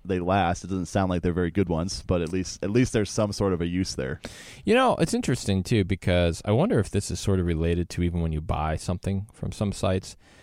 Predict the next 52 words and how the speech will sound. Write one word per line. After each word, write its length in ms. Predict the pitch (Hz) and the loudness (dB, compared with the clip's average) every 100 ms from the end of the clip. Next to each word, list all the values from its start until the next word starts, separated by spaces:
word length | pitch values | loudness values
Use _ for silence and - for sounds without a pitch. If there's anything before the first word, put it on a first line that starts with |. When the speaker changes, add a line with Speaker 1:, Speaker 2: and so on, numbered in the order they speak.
| - - | -12 -2
Speaker 2:
Like, 140 | 98 | 2
there 120 | 151 | 4
are 60 | 165 | 2
Chinese 840 | - 92 92 87 90 82 - - - - | 2 0 2 2 0 -2 -8 -14 -12 -6
or 80 | |
s-, 180 | 95 - - | -6 -6 -4
sites 320 | - 160 - | 2 2 2
up 100 | 95 | 2
there 140 | 98 | 4
where 100 | 92 | 4
stuff 280 | 87 - 90 | 2 0 -2
will 80 | 82 | -2
come 180 | 95 82 | -2 -4
from 180 | - 80 | -6 -6
China, 400 | - 87 87 - | -2 0 0 -2
and 300 | 90 87 85 - - - - - - - | -2 -2 -4 -12 -20 -20 -20 -20 -12 -2
you 100 | 107 | 0
can 120 | 104 | 2
buy, 100 | 90 | 4
like, 180 | 87 - | 2 0
a 80 | 69 | -2
necktie. 520 | 78 78 - 50 - - _ _ _ _ _ _ _ _ - | -2 -4 -4 -4 -6 -14 _ _ _ _ _ _ _ _ -16
F-, 240 | - - - | -14 -14 -4
and 200 | 92 98 | 0 0
you 60 | |
get 160 | 95 120 | 0 0
the 80 | 98 | -2
tie 280 | - 92 92 | 0 2 2
for, 140 | 73 - | -2 -6
like, 260 | 69 82 | -6 -6
ninety 400 | 85 85 90 82 | -2 0 0 -2
cents. 560 | - - 69 - - - - _ - - | -4 -6 -6 -6 -10 -12 -14 _ -18 -4
And, 540 | 92 92 87 87 82 - | 0 2 2 2 0 -4
you 120 | - 120 | 0 4
know, 140 | 92 | 4
it's 140 | 92 | 4
not 140 | 127 104 | 2 2
like 160 | 90 | 2
it's 140 | 87 - | -2 -2
a 40 | |
nice 240 | 87 78 - | 0 -2 0
tie, 260 | 107 104 | 2 4
but 120 | 101 220 | 4 2
it, 140 | 98 - | 2 0
it, 160 | 95 - - | -2 -2 -6
you 120 | 127 | -2
can 100 | 85 | 0
wear 100 | 101 | 0
it 60 | |
a 40 | - | 0
few 160 | 123 | -2
times. 340 | 131 80 90 | 0 0 -2